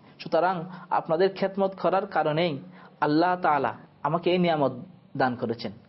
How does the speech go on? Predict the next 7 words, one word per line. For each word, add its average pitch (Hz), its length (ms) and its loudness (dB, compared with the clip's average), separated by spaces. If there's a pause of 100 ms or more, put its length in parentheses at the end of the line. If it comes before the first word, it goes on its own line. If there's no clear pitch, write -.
কেমন 202 300 0
খেদমত? 214 460 0 (500)
যে 160 380 2 (260)
আম-, 143 220 0
আপনারা 170 320 0
যখন 180 380 -2 (320)
গতকাল 156 600 0